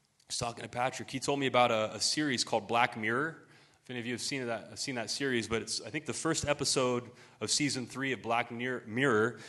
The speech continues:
It's called Nosedive. And in this, it's kinda like a Twilight Zone kind of vibe. And in this episode, everybody has an implant in their eye,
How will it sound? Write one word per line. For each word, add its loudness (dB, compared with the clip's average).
It's -4
called 8
Nosedive. 4
And 2
in 2
this, 0
it's -2
kinda 4
like 2
a -6
Twilight 4
Zone 2
kind -2
of -4
vibe. 4
And 0
in -2
this 2
episode, 2
everybody 0
has 0
an -6
implant -6
in -6
their -4
eye, 2